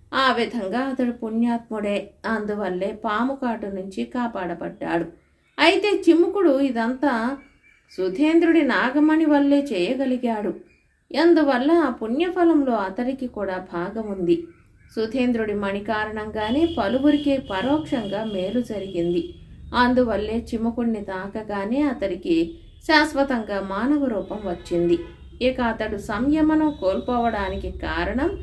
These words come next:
అతడికి జరిగిన అన్యాయం.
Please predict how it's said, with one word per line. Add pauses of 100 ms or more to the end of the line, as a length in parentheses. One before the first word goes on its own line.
(500)
అతడికి
జరిగిన (220)
అన్యాయం.